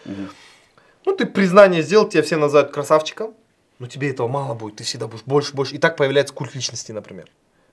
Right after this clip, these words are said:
Speaker 2: Да,
Speaker 1: Мгм.
Speaker 2: скажем. Там кто-то ради денег, он вот так хапает себе много денег, а у него там сотрудники на предприятиях страдают все.
Speaker 1: Мгм.
Speaker 2: Там у них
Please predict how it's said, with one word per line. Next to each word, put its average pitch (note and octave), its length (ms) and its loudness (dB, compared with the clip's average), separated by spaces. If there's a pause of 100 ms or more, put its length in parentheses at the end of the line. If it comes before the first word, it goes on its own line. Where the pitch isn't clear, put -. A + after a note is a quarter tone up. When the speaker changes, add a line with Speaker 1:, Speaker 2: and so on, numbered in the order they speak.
Speaker 2:
Да, A#2+ 120 2
Speaker 1:
Мгм. D3+ 60 -6
Speaker 2:
скажем. G#2+ 320 -2 (680)
Там A2 220 2 (120)
кто-то F#3 280 6
ради F3 240 8
денег, F#3+ 400 2 (160)
он C#3+ 160 0
вот C3+ 80 -4
так C3 140 -2 (520)
хапает D#3 640 6
себе C#3+ 180 -6
много C#3+ 280 0
денег, D#3+ 380 0 (300)
а A#2 120 0
у C#3+ 60 0
него D3 180 2
там A2+ 380 0 (120)
сотрудники D3 640 -6
на A2+ 280 -2 (100)
предприятиях C3 760 -8
страдают A#2 600 -6
все. - 200 -20 (380)
Speaker 1:
Мгм. F#2 280 -12 (100)
Speaker 2:
Там A#2+ 180 0
у C3 40 -4
них B2 400 -10